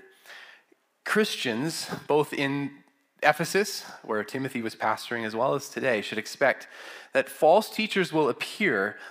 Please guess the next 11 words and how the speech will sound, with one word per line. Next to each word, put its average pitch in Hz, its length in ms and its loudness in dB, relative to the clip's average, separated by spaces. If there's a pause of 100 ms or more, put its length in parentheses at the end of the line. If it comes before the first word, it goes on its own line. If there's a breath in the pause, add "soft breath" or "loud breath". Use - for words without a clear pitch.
more 170 460 4
holy 190 500 4
than 143 180 -2
most, 151 540 0 (800 soft breath)
while 123 280 8
actually 123 580 2
leading 110 600 -4
some 98 520 2
far 101 320 6
from 95 180 -8
Christ. - 600 -2